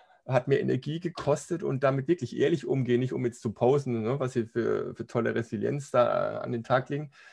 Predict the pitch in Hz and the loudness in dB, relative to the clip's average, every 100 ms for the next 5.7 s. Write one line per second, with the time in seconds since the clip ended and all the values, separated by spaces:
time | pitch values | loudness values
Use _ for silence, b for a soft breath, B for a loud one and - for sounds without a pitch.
0 | B - 131 135 170 190 190 175 131 151 | B -2 0 0 4 4 4 -2 2 2
1 | - - _ 139 139 151 135 127 123 110 | 0 -12 _ -8 -6 -4 -4 0 2 6
2 | 117 180 202 - 117 143 156 131 123 135 | 6 6 0 2 4 4 2 0 2 2
3 | 135 131 120 120 123 131 139 - - 139 | -2 -4 2 4 4 2 -4 -6 -6 -4
4 | 143 131 117 143 175 131 113 117 117 104 | 0 2 0 -2 -4 -2 0 -2 0 0
5 | 107 110 - - 117 113 - | 0 -2 -6 -12 -10 -10 -14